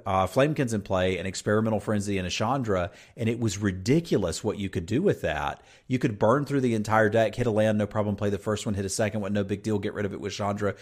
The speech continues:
just keep going. Uh, and I, like, I was able to play something crazy like eleven cards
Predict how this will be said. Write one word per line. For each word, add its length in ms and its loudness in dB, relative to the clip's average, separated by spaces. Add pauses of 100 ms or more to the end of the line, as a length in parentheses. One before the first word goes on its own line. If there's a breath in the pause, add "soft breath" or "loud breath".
(180 loud breath)
just 260 -4
keep 320 0
going. 560 2 (440 soft breath)
Uh, 300 2
and 140 2
I, 300 -4
like, 300 2
I 80 0
was 200 2
able 140 4
to 60 0
play 180 0
something 360 0
crazy 380 0
like 180 0
eleven 420 0
cards 680 0